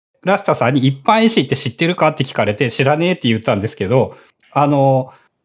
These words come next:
歴史の中の立ち位置としての社会契約論ならわかるんですよ、自分の中で。ただ、社会契約論とは何かって言われたら、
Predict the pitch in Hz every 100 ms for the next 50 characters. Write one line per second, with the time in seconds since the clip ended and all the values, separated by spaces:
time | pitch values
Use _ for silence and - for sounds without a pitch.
0 | - 202 - 294 - 320 320 320 320 220
1 | 208 185 - 190 190 254 208 170 - 165
2 | - 160 143 190 - 151 - 185 175 -
3 | 185 170 180 180 190 165 135 127 170 269
4 | 226 131 - 135 135 139 110 104 113 110
5 | 104 139 135 127 120 123 123 95 95 -
6 | _ _ _ 262 220 - - - 269 277
7 | 277 269 269 269 269 269 285 254 180 135
8 | 123 113 135 208 147 131 107 - 110 117
9 | 123 120 - 120 190 -